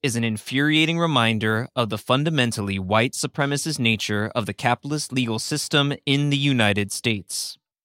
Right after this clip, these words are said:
The acquittal of Rittenhouse has tremendously dangerous ramifications.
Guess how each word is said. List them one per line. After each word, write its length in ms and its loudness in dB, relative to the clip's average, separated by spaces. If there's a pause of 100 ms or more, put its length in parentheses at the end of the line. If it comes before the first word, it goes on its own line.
(1600)
The 180 2
acquittal 440 2
of 120 0
Rittenhouse 640 -2 (160)
has 160 0
tremendously 640 0
dangerous 560 0
ramifications. 1080 -2